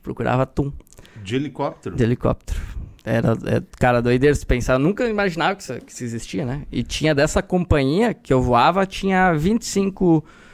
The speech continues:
Speaker 1: navios com vinte e cinco helicópteros na proa.
Speaker 2: Só pra procurar
Speaker 1: Só
Speaker 2: esse
Speaker 1: pra
Speaker 2: bicho.
Speaker 1: procurar atum.
Speaker 2: Atum.
Speaker 1: É, então, ah,
Speaker 2: Que bicho que é esse, cara? É um peixe?
Speaker 1: É um peixe, é o atum.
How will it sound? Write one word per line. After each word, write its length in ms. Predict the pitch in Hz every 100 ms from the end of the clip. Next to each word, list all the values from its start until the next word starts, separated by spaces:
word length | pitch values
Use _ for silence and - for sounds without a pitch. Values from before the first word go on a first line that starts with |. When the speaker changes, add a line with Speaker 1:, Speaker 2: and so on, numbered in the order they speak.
| - -
Speaker 1:
navios 520 | 120 131 123 127 165 -
com 200 | 165 135
vinte 220 | 156 202
e 20 |
cinco 200 | - 190
helicópteros 920 | 185 156 135 135 - 123 - - - - - - -
na 140 | -
proa. 380 | 117 - 62 - - _ _ -
Speaker 2:
Só 120 | -
pra 140 | 120 165
procurar 500 | - 160 151 143 143
Speaker 1:
Só 300 | 143 147 156
Speaker 2:
esse 60 | 131
Speaker 1:
pra 60 |
Speaker 2:
bicho. 120 | 175
Speaker 1:
procurar 380 | 175 - 170 -
atum. 240 | - - - - - _ _ _
Speaker 2:
Atum. 380 | 123 120 143 135 -
Speaker 1:
É, 260 | 127 117 117 143
então, 340 | - 123 123 123
ah, 500 | 120 117 113 117 120
Speaker 2:
Que 80 | 127
bicho 140 | 135
que 80 | 151
é 40 |
esse, 160 | 147 -
cara? 200 | 90 80
É 60 | -
um 80 | 95
peixe? 360 | 147 160 - -
Speaker 1:
É 60 | -
um 60 | 160
peixe, 360 | 214 285 - -
é 60 |
o 60 | 156
atum. 260 | 135 190